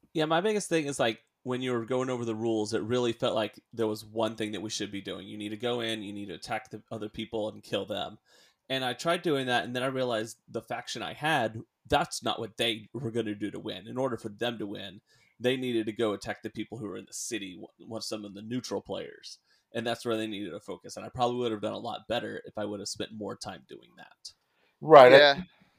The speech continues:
Speaker 2: I think Sean figured out his clan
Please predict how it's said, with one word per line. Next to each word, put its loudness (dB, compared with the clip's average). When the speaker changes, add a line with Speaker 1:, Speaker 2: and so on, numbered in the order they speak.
Speaker 2:
I 8
think 6
Sean 12
figured 8
out 12
his 6
clan 4